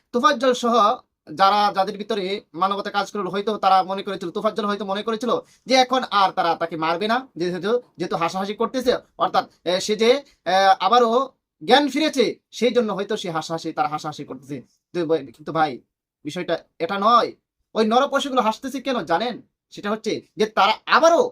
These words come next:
এই তোফাজ্জলকে মারতে পারবে, তোফাজ্জলকে পিটাতে পারবে, এই জন্য তারা হাসতেছে। কতটুক মানুষত্বহীন যদি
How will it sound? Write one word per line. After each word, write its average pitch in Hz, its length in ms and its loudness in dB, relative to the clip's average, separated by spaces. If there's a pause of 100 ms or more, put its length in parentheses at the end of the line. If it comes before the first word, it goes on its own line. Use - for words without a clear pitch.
(160)
এই 254 100 -2
তোফাজ্জলকে 220 680 -4
মারতে 165 340 -2
পারবে, 147 300 -2 (260)
তোফাজ্জলকে 160 520 -2 (260)
পিটাতে 214 320 -2
পারবে, 165 280 -2 (100)
এই 165 180 -4
জন্য 156 180 -4
তারা 131 160 -8
হাসতেছে। 135 400 -16 (360)
কতটুক 269 440 2 (1500)
মানুষত্বহীন 254 800 0
যদি 202 160 -4